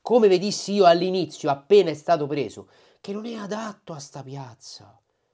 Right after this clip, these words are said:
Ma tu ver-, ma tu veramente mi vieni a fare l'esempio del Milan dopo che ieri ha preso due scoppole in casa a San Siro e se n'è ritornato a casa con la coda tra le gambe? Esempio peggiore non me lo potevi prendere. Io veramente sto a rimpiangere Fonseca,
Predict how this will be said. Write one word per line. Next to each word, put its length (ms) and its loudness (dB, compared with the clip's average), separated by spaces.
Ma 100 -8
tu 100 -2
ver-, 240 0
ma 160 -6
tu 220 -6
veramente 540 -4
mi 80 -10
vieni 220 -10
a 40 -14
fare 220 -12
l'esempio 420 -12
del 160 -10
Milan 360 -8
dopo 200 -4
che 100 -2
ieri 180 -4
ha 60 -8
preso 280 -12
due 140 -8
scoppole 580 -6
in 100 -6
casa 300 -6
a 60 -10
San 260 -12
Siro 500 -10
e 100 -8
se 160 -4
n'è 120 -2
ritornato 680 -2
a 120 0
casa 460 0
con 120 -6
la 80 -2
coda 220 -6
tra 140 -8
le 100 -8
gambe? 640 -14
Esempio 480 -4
peggiore 360 -2
non 140 -8
me 80 -8
lo 80 -6
potevi 280 -8
prendere. 720 -18
Io 140 -6
veramente 440 -6
sto 160 -14
a 40 -8
rimpiangere 520 -12
Fonseca, 680 -16